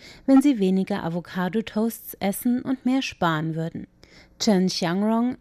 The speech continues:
ein begeisterter Avocado-Toast-Esser, begann damals, jeden Tag einen kleinen giftgrünen Tonziegel mit einem braunen Zylinder als Kern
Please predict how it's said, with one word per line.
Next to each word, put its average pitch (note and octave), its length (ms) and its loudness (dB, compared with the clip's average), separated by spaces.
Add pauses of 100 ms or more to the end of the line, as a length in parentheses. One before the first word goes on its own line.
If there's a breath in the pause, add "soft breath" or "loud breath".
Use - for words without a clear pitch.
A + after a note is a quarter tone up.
(120)
ein G3+ 200 4
begeisterter G3+ 760 -2
Avocado-Toast-Esser, F#3+ 1400 -4 (420 loud breath)
begann G#3+ 360 4
damals, B3+ 640 -2
jeden C#4 360 2
Tag G3 540 -4
einen F#3+ 320 0
kleinen A3+ 680 0
giftgrünen C4 840 0
Tonziegel G#3+ 920 0 (380 loud breath)
mit G3 180 0
einem F#3+ 260 2
braunen A3 600 0
Zylinder G3 720 0
als E3+ 240 -6
Kern G#3 480 -2